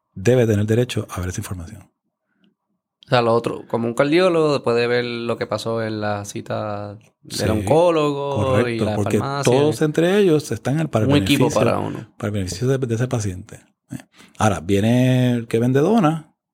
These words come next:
Speaker 1: y quiere saberlo, pero, pero ¿para qué? ¿Qué tú vas a hacer? ¿Vas a venderle más dona para que sea mejor? No, o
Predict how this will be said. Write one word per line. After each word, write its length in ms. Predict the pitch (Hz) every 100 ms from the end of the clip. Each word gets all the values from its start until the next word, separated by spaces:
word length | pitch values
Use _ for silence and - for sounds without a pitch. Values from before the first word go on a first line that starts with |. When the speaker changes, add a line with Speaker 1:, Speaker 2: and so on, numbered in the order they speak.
| _
Speaker 1:
y 100 | -
quiere 200 | 98 104
saberlo, 300 | 107 131 208
pero, 140 | 123 92
pero 120 | 90
¿para 140 | - 85
qué? 200 | 87 -
¿Qué 180 | -
tú 100 | 98
vas 120 | 107 98
a 20 |
hacer? 160 | 90
¿Vas 120 | 85 90
a 40 |
venderle 260 | 123 139 147
más 140 | 156
dona 240 | 175 214 185
para 140 | 165
que 20 | 156
sea 120 | 180
mejor? 220 | 180 185
No, 120 |
o 40 | 127